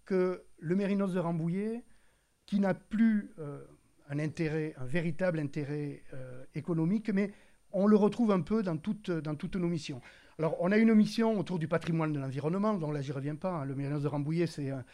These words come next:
c'est un peu l'emblème, évidemment, de l'établissement, je dirais même de Rambouillet, hein, si, euh, euh, quand on passe sur l'autoroute et qu'on voit les grands panneaux qui présentent Rambouillet, euh,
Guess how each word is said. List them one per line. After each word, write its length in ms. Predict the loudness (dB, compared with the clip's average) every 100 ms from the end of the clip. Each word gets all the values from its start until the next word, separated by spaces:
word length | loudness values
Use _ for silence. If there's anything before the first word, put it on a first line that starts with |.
| -20 -4
c'est 120 | -2
un 80 | 0
peu 140 | 2
l'emblème, 480 | 2 2 2 2 -2 -6 -20 -4
évidemment, 320 | 0 2 2
de 100 | 2
l'établissement, 580 | 2 2 0 2 2 2
je 60 | 2
dirais 180 | 0
même 160 | 0 0
de 80 | -2
Rambouillet, 440 | -2 -4 -4 -4
hein, 120 | -6
si, 300 | -8 -8 -8
euh, 140 | -8 -10 -14 -20 _ _ _ _ _
euh, 80 | -10
quand 160 | -6 -4
on 60 | -2
passe 140 | -4
sur 120 | -2
l'autoroute 500 | -2 -2 -4 -4 -6
et 160 | -8 -8
qu'on 120 | -10
voit 160 | -8 -6
les 80 |
grands 160 | -6 -6
panneaux 480 | -4 -4 -2 -4 -8
qui 420 | -12 -16 -16 -18 -16
présentent 360 | -10 -8 -6
Rambouillet, 540 | -6 -6 -6 -4 -4
euh, 100 | -6